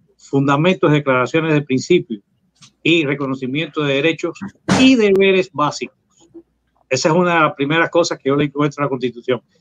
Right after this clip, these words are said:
Me, me permite, mira, voy a leer un artículo de la Constitución de cuarenta, el sesenta, ¿eh? Y díganme ustedes si ustedes le ven un problema. Yo se lo veo. Sección primera del trabajo. El trabajo es un derecho inalienable del individuo.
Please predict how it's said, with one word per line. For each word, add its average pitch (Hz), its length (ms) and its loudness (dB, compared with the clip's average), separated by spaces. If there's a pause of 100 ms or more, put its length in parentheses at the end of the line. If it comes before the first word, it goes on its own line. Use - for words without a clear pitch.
(220)
Me, 143 80 -14 (260)
me 147 120 0
permite, 185 380 -2
mira, 190 340 0
voy 165 120 2
a 180 40 4
leer 185 180 2
un 190 60 2
artículo 180 380 2
de 175 60 2
la 170 40 -6
Constitución 160 500 -4
de 170 80 -4
cuarenta, 139 460 -4
el 131 120 -4
sesenta, 170 600 -6 (120)
¿eh? 175 200 -6
Y 143 100 -8
díganme 190 280 0
ustedes 202 260 -2
si - 60 -8
ustedes 185 200 -2
le 175 80 0
ven 180 120 -2
un 175 80 -6
problema. 156 340 -4
Yo 156 120 -4
se 175 120 -6
lo 143 120 -2
veo. 131 200 -8 (840)
Sección 196 560 0
primera 214 560 0
del 156 160 -4
trabajo. 147 460 0 (540)
El 143 160 -2
trabajo 190 440 2
es 202 120 -4
un 202 60 -6
derecho 202 540 -6
inalienable 170 960 0
del 180 140 0
individuo. 165 580 0